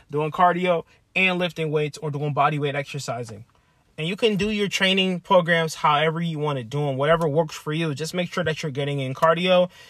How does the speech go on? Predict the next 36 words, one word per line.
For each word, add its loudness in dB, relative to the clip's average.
and -4
make 0
sure -2
you're 2
getting 0
in -2
some -6
type -2
of -10
weight -2
training -4
or -2
resistance -6
training, -6
uh, -6
body -2
weight -4
training, -6
you -10
know, -6
whether -6
it's -12
CrossFit 0
or -4
whatever. 4
It -4
could -6
be -4
anything, -4
but -4
just -6
combine 4
the -6
two. -4
Um, 2
because -2